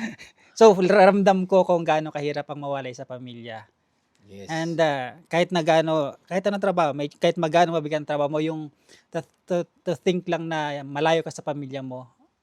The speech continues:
Speaker 1: ayun talaga, parang isang big sacrifices na yun sa isang O F W.
Speaker 2: Tama. And knowing na, na andito rin tayo, isa rin sa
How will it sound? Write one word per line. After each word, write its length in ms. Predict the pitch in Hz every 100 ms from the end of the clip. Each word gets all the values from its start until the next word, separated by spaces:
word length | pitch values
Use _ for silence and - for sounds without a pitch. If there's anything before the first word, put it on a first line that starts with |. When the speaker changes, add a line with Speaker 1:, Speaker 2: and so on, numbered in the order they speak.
| _
Speaker 1:
ayun 220 | 170 175
talaga, 280 | 165 156 151
parang 320 | 147 143 139
isang 440 | 151 175 147 143
big 160 | 135 156
sacrifices 580 | - - 147 143 127 131
na 100 | 139
yun 80 | 127
sa 120 | 139
isang 260 | 123 131
O 80 | 123
F 100 | 117
W. 420 | 123 113 110 107 113
Speaker 2:
Tama. 480 | - 107 120 131 107
And 180 | - 110
knowing 460 | 117 139 156 143 123
na, 480 | 120 120 120 120 117 117 _ _ - _
na 180 | - 117
andito 380 | 131 147 143 143
rin 160 | 151 151
tayo, 360 | 190 185 147
isa 200 | 143 147
rin 160 | 151 151
sa 160 | 147